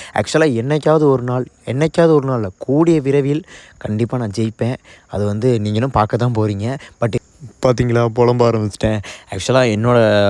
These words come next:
YouTube vlog வந்து இனிமே இப்படி தான் இருக்கும். நான் என்னென்ன பேச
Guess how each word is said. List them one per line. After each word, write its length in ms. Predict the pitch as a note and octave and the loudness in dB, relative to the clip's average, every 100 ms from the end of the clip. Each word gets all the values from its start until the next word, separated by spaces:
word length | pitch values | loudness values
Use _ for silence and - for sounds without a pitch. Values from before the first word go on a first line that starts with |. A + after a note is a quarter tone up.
| G2+ F#2+ F2 | 2 0 -2
YouTube 380 | - B2+ C#3 A2+ | 2 2 2 0
vlog 160 | A2 A2+ | 0 0
வந்து 240 | G#2+ A2+ | -2 -4
இனிமே 220 | G#2+ G2+ | -4 -2
இப்படி 220 | G#2+ - F#2+ | -2 -2 0
தான் 140 | G#2+ | 0
இருக்கும். 380 | G2+ - B2 D3 - - - | -2 -2 -4 -4 -12 -20 -8
நான் 140 | G2+ G#2 | -2 0
என்னென்ன 400 | A2+ C#3+ D3+ D3+ | 2 2 2 2
பேச 320 | B2+ B2+ | 2 0